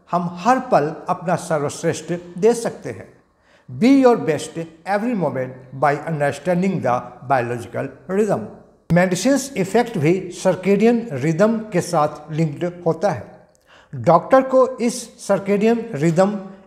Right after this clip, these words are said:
एवं बायोलॉजिकल रिदम की अच्छी जानकारी होती है।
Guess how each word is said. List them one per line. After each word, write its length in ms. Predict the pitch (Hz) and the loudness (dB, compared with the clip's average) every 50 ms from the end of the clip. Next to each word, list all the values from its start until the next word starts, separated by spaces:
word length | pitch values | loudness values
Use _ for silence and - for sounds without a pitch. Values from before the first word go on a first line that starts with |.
| _ _ - | _ _ 0
एवं 480 | 196 190 190 208 208 196 202 - 139 135 | 2 4 4 4 2 -2 -8 -8 -2 2
बायोलॉजिकल 580 | 175 180 180 180 190 208 196 196 214 240 233 | 2 4 4 4 2 0 0 0 0 0 0
रिदम 380 | 151 123 143 170 175 208 220 220 | 0 0 0 2 2 4 2 2
की 380 | - 190 185 185 180 - - - | 0 0 -2 -2 -2 -4 -4 -4
अच्छी 300 | 180 175 - - 202 208 | -4 -4 -2 -4 -4 -4
जानकारी 640 | 156 139 160 151 151 147 147 - 151 147 165 175 170 - - | -4 -2 0 0 0 0 2 2 2 2 2 -4 -6 -8 -6
होती 280 | 139 135 - - 214 202 | -6 -6 -4 -2 -2 -2
है। 320 | 151 170 - - - - | -2 -2 -6 -10 -16 -20